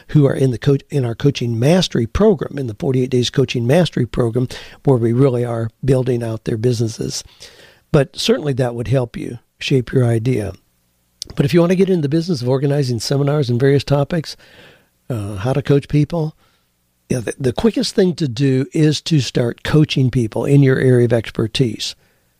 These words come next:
I mean, that you can do this afternoon if you are clear on what your area of expertise is. Don't be a generalist. Don't just tell people, "Well, I'm a coach, you know, anything that's bothering you, I can help you with it." I mean, that's,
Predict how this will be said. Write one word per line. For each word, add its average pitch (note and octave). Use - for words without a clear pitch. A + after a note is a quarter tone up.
I -
mean, F#2+
that C#3+
you F#3
can C#3
do C3+
this B2
afternoon A#2+
if C#3
you D3
are C3
clear D#3+
on C3
what D3
your C#3
area D#3
of C3+
expertise B2
is. G#2+
Don't C3+
be A#3
a A3+
generalist. C#3+
Don't E3+
just G3+
tell F3
people, E3+
"Well, A#2+
I'm D#3+
a D#3
coach, D#3
you D#3+
know, C#3+
anything C#3+
that's C#3
bothering B2+
you, B2+
I A#2
can B2
help A#2
you C3
with A#2+
it." B2
I -
mean, F#3+
that's, G#3+